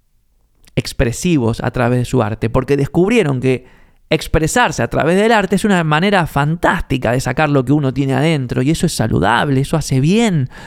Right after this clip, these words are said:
aun cuando lo que uno tiene adentro no esté tan bueno, no sea tan feliz. ¿Mm? Y finalmente,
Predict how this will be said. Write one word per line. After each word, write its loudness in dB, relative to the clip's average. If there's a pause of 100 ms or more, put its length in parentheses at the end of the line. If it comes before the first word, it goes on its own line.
(160)
aun 2
cuando 2
lo 0
que 0
uno 0
tiene 0
adentro 0 (1080)
no 0
esté 0
tan -2
bueno, 2
no 2
sea 0
tan 0
feliz. -4 (1800)
¿Mm? -2 (3000)
Y 2
finalmente, 2